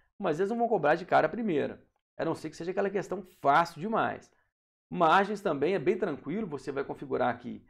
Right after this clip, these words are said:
as suas margens, horizontal e vertical. Cabeçalho e rodapé, você pode configurar, personalizar o cabeçalho e rodapé. Aí aqui tem algumas opções que você pode anotar.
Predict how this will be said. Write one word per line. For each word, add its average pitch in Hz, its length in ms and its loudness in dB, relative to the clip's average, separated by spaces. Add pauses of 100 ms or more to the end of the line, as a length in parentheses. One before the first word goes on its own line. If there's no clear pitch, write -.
(240)
as 196 140 -2
suas 151 260 -4
margens, 127 560 -2
horizontal 123 480 -8
e 110 60 -6
vertical. 160 720 0 (680)
Cabeçalho 196 680 4
e - 20 0
rodapé, 180 480 0
você 185 200 -6
pode 131 360 -4
configurar, 175 720 0
personalizar 139 760 -2
o 110 60 -4
cabeçalho 127 460 -4
e - 20 -8
rodapé. 175 600 -2 (480)
Aí 160 280 6
aqui 202 260 2
tem 180 140 -4
algumas 175 320 0
opções 170 360 -4
que - 80 -12
você 202 160 -4
pode 143 220 -4
anotar. 151 500 -2